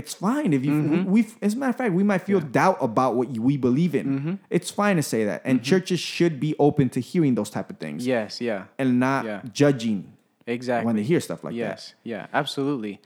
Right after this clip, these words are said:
Speaker 2: And I think definitely one of the, um, one of the things to keep in mind is, um, or one of the things that would be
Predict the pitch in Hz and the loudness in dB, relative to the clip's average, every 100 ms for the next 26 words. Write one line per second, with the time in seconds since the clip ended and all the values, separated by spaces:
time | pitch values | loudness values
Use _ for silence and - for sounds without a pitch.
0 | - - 127 165 185 156 151 156 143 127 | -20 -6 -2 0 0 2 0 0 0 0
1 | 143 127 123 123 123 110 117 113 110 143 | 0 0 0 2 2 0 0 -2 0 0
2 | 160 151 135 135 - 127 127 120 131 123 | 0 0 -2 -4 -6 -4 -2 0 0 -2
3 | 101 113 113 110 - - _ _ - - | -2 -2 -4 -6 -12 -14 _ _ -20 -6
4 | 117 113 147 156 180 160 139 151 139 131 | -4 0 2 4 4 2 2 0 0 0
5 | 117 | 0